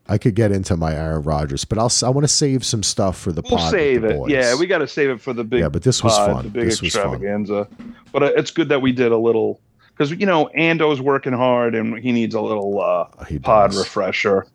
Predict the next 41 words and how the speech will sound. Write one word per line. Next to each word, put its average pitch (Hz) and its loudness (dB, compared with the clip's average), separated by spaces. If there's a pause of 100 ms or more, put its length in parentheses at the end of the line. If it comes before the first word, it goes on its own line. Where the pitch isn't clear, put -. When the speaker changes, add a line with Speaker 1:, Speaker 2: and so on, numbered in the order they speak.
Speaker 1:
This 101 -6
Speaker 2:
while 98 0
Speaker 1:
is 98 0
Speaker 2:
he's - -4
Speaker 1:
for 101 0
Speaker 2:
working. 107 0
Speaker 1:
you, - 0
Speaker 2:
So 90 2
we 117 2
did 120 0
this 95 0
Speaker 1:
Ando. 73 -8
Speaker 2:
for - -4
you, 98 -2
buddy. 92 -4 (300)
Speaker 1:
Yeah. 69 -14
Speaker 2:
Not 139 0
for 139 0
you, 120 4
B 104 2
T 104 0
K, 101 2
but 95 -2
for 107 0
Ando. 90 -2
Speaker 1:
<laughs> - -20
For - -6
Speaker 2:
We'll 120 0
give 123 -2
you, 123 2
Speaker 1:
Ando. 110 -8
Speaker 2:
we'll 135 0
give 135 -2
you 139 0
the 120 -2 (120)
Atlanta 120 2
Falcons 120 0
Speaker 1:
No. 160 0
Speaker 2:
pod. 101 -2 (140)
Speaker 1:
No, 139 0
Solo. 117 0